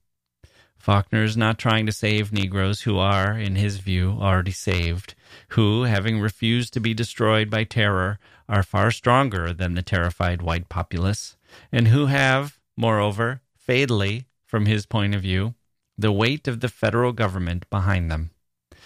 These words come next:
He is trying to save, quote, "whatever good remains in those white people," end quote. The time he pleads for is the time in which the Southerner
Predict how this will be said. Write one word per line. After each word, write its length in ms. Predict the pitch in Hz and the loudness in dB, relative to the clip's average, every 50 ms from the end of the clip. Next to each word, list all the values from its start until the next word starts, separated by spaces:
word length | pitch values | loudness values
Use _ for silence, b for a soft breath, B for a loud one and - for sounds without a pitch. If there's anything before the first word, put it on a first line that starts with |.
| B B B | B B B
He 140 | _ 113 113 | _ 0 0
is 100 | 110 - | 0 0
trying 260 | - - 131 135 147 | 0 2 2 2 2
to 60 | 156 | 0
save, 560 | 147 - - 127 120 123 123 123 123 123 - _ | -2 -4 -4 -4 -2 -2 -2 -2 -4 -6 -10 _
quote, 340 | - 143 139 139 143 - - - | 0 0 2 2 0 -4 -6 -4
"whatever 400 | 123 127 131 147 156 151 160 151 | -2 0 2 2 0 0 -2 -4
good 300 | 131 135 147 143 131 139 | -2 0 -2 0 0 0
remains 500 | 143 135 135 135 127 120 107 98 87 98 | 0 0 2 2 2 2 0 0 -2 -4
in 140 | 95 92 | -4 -4
those 280 | 90 87 87 87 87 92 | -2 -2 -2 -4 -4 -4
white 300 | 95 90 95 87 - _ | -2 -2 -2 -4 -4 _
people," 400 | - 104 95 90 - 101 113 113 | -6 -6 -4 -2 -4 -4 -2 -2
end 240 | 101 98 95 101 - | 0 0 -2 -2 -2
quote. 380 | - 104 101 101 113 - - _ _ _ _ _ _ _ _ _ _ _ _ _ _ _ _ _ _ _ _ _ | -2 -2 0 0 -2 -4 -8 _ _ _ _ _ _ _ _ _ _ _ _ _ _ _ _ _ _ _ _ _
The 80 | - 98 | -4 -2
time 340 | - 117 113 113 117 117 120 | 2 2 4 4 4 2 2
he 160 | 120 120 120 | 0 -2 -2
pleads 560 | 113 - 110 110 107 107 104 104 107 107 - | -2 -2 -2 0 0 0 0 0 -2 -4 -6
for 500 | - - 107 104 104 104 107 110 110 107 | -8 -6 -2 -2 0 0 0 0 0 -2
is 340 | - 87 101 98 92 95 104 | -2 -4 -4 -6 -6 -6 -8
the 120 | 92 80 | -8 -8
time 480 | 80 - - - 110 110 110 110 113 107 | -8 -6 -4 -2 0 2 2 0 0 0
in 160 | 101 90 85 | -2 -2 -2
which 240 | 82 90 98 - - | -4 -4 -6 -8 -12
the 120 | - - | -12 -12
Southerner 640 | - - - 110 110 104 107 104 98 98 98 98 92 | -8 -2 0 0 0 2 0 0 2 2 2 0 -2